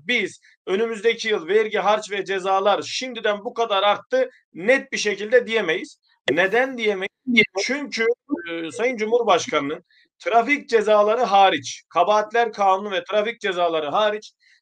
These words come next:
birçok alanda arttırma ve indirme yetkisi var. Ancak şimdi otuz bir Aralık'a kadar bunu tam net söyleyemeyiz. Kırk üç doksan üç uygulanacaktır.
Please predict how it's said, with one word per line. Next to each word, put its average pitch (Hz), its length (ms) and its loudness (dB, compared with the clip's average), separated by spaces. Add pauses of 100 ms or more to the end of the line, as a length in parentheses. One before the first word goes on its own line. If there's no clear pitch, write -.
(120)
birçok 214 720 -6
alanda 208 380 2
arttırma 220 520 0
ve 240 120 6
indirme 214 340 -2
yetkisi 190 400 -4
var. 104 160 -8 (640)
Ancak 220 580 2
şimdi 127 400 -12
otuz 220 340 -6
bir 247 100 0
Aralık'a 214 320 2
kadar 208 300 -4
bunu 214 200 -6 (160)
tam 240 280 0
net 247 220 2
söyleyemeyiz. 202 680 -4 (260)
Kırk - 240 0
üç - 200 -4
doksan 220 320 4
üç 208 140 -6
uygulanacaktır. 214 880 0